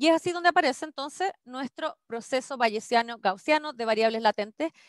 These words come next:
que es específicamente el modelo de Machine Learning que ocupamos para resolver este problema. Ahora, este nombre en verdad parece un poco enredado, ¿cierto? Pero voy a descomponer este nombre, eh, en, en, en todas sus partes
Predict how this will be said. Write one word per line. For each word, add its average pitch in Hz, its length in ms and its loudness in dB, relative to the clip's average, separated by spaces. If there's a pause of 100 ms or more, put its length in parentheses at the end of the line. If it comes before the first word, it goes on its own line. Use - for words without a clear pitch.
(180)
que 254 120 2
es 254 140 2
específicamente 240 840 -4
el 233 40 -6
modelo 214 320 -4
de 220 80 -2
Machine 202 340 -6
Learning 208 280 -4
que 226 80 -12
ocupamos 214 460 2
para 214 180 6
resolver 202 540 -4 (240)
este 202 520 -4 (100)
problema. 170 680 -10 (720)
Ahora, 220 300 4 (460)
este 254 340 0
nombre 254 480 0
en 220 120 -8
verdad 220 260 4
parece 240 280 0
un 233 60 -8
poco 220 200 -4
enredado, 180 340 0
¿cierto? 226 400 -8 (300)
Pero 294 180 4
voy 320 180 -4
a 330 60 8
descomponer 294 440 0
este 302 180 -4
nombre, 269 420 2 (300)
eh, 220 340 2
en, 220 180 -6
en, 214 180 -12 (120)
en 220 160 -8
todas 247 260 0
sus - 140 -18
partes 277 520 4